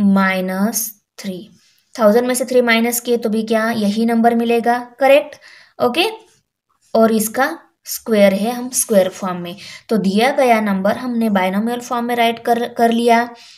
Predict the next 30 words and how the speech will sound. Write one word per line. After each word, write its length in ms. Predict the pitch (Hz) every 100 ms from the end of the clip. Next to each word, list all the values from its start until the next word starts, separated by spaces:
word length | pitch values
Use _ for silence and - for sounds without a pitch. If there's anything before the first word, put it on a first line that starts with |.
| -
अभी 220 | 247 330
इसका 300 | 311 247 277
हम 140 | 254 -
एक्सपेंशन 580 | 208 - 190 185 208 226
कर 140 | 240
सकते 300 | 240 240 247
हैं, 100 | 247
क्योंकि 200 | 233 202
यहाँ 120 | 214
पे 80 | 208
हमें 180 | 226 254
दो 140 | 269 339
टर्म 240 | 339 302
मिल 140 | 269 254
गई 220 | 240 247
है, 180 | 254 247 254 - - - -
फर्स्ट 240 | 240 226
टर्म 120 | 254 240
माइनस 300 | 190 202 208
सेकंड 260 | 214 202
टर्म, 160 | 214 233
उसका 260 | 202 - 262
स्क्वायर 360 | - 254 190
भी 140 | 185 185
है। 180 | 190 170 - - -
इसका 260 | 226 220 247
एक्सपेंशन 520 | 233 233 254 247 262
कैसे 260 | 254 240 262
होता 260 | 247 240 247
है? 220 | 240 294